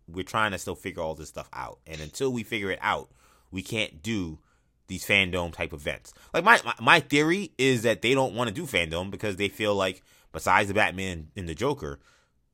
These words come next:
nothing else is ironclad going to happen moving forward. Like, there are these movies that are on the docket that have to co-, they have to come out, um, so they will.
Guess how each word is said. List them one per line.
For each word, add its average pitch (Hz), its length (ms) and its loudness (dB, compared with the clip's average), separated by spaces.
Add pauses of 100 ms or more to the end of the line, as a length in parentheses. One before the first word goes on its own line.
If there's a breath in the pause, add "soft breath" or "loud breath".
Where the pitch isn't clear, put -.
nothing 143 560 4
else 110 440 4 (140)
is 101 500 0 (1300)
ironclad 117 680 8
going 104 240 2
to 90 100 -4
happen 85 300 6
moving 76 240 -8
forward. 58 340 -12 (420)
Like, 90 140 2
there 104 140 6
are - 20 2
these 95 180 -2
movies 151 360 -2
that 110 160 4
are 90 180 2
on 131 440 0 (520 soft breath)
the 98 120 -6
docket 95 540 6 (140)
that 101 340 0
have 180 240 10
to 135 80 -4
co-, 135 220 -2
they 113 140 6
have 123 260 10
to - 60 -4
come 98 200 -2
out, 120 300 6 (380 soft breath)
um, 90 480 2 (580)
so 117 180 2
they 90 120 4
will. 113 440 2